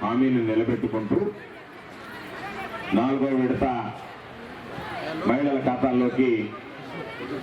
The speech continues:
ఏదైతే మిగిలిపోయినటువంటి చివరి విడత నిధులు ఉన్నాయో వాటిని జమ చేస్తున్నటువంటి నేపథ్యంలో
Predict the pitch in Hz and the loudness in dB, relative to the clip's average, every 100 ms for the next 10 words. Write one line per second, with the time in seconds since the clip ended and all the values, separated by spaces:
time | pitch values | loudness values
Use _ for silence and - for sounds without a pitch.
0 | 147 139 127 131 - - - 117 131 131 | -4 -4 -6 -8 -8 -8 2 4 6 4
1 | 131 131 120 104 - - - - - - | 4 4 4 0 -2 -8 -10 -10 -10 -8
2 | - 113 131 147 156 139 135 131 127 123 | -2 4 6 6 6 4 4 4 4 6
3 | 127 123 110 107 - 139 143 147 135 131 | 6 6 4 0 0 2 4 4 4 4
4 | 131 117 127 123 120 120 117 101 - - | 4 6 4 4 4 2 2 0 -4 -14
5 | - - - - - 120 - 120 110 120 | -20 -20 -20 -10 -4 0 4 4 4 2
6 | 127 127 135 123 117 113 110 107 104 - | 4 2 4 2 4 2 2 2 2 2
7 | 113 117 143 | 2 4 2